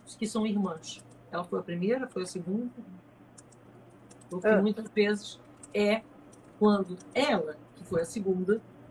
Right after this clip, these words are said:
Speaker 1: teve o nascimento dela, a mãe tava no outro. Bem,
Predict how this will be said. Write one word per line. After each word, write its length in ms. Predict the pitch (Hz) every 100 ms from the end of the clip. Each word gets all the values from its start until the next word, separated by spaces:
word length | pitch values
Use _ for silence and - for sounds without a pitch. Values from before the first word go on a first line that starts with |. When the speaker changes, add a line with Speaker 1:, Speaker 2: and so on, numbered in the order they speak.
| - - - - -
Speaker 1:
teve 400 | 220 185 - 247 - - - - - - -
o 60 | 180
nascimento 520 | 180 - 170 170 -
dela, 360 | 170 170 202 -
a 80 | 190
mãe 220 | 185 202
tava 200 | 208 208
no 80 | 220
outro. 260 | 160 - - - - - - - - - - - - - - - - - - - - 165
Bem, 240 | 202